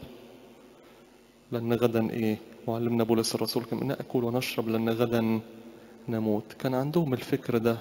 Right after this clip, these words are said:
رغم إن الله قادهم من العبودية المرة اللي هم كانوا فيها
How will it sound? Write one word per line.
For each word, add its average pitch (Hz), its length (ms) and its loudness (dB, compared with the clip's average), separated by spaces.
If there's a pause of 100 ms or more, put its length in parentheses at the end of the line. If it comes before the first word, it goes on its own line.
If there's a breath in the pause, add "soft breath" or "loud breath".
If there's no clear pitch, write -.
رغم 135 400 0
إن 123 180 0
الله 127 540 2 (460 loud breath)
قادهم 123 640 2 (1500)
من 117 140 2
العبودية 120 840 2 (380)
المرة 123 720 2 (140)
اللي 117 140 -4
هم 120 220 2
كانوا 117 280 0
فيها 127 480 -2